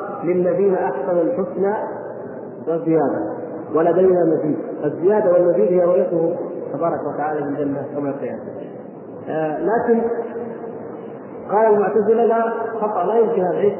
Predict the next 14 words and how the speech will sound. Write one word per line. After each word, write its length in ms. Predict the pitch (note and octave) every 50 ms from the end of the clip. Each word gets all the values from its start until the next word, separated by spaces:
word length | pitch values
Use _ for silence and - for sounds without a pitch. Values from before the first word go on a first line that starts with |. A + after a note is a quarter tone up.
| -
قال: 200 | D#3 F3+ F3 F3+
"لا 160 | G3+ A#3 B3+ B3
تدركه 460 | B3 B3+ B3+ B3 B3+ B3 C4 A#3 A3
الأبصار". 580 | A3 G#3 G3 - - - - D3+ - - - - - - - - - - - - - - - - - - - - - - - - - - - - -
طيب، 180 | D3+ D#3+ D3+ D3+ D3+
الله 160 | D3 D3+ F3+
عز 200 | G3+ G#3 G#3 G3+
وجل 160 | G3+ A3 G#3+ - - G3+
قال: 220 | G#3 A#3+ B3 -
"يرى"، 540 | G#3 A#3+ C#4 C4 - - - - - - - - - - - - - - - - - - - - - - - - - - - - - - -
وقال: 260 | D3+ - G#3+ A#3+ A#3+
"لا 140 | C4+ C4+ -
تدركه 300 | - A#3+ A#3+ - G3+ G#3
الأبصار". 720 | G#3 G3+ - D#3+ - - F3 D#3+ - - - - - -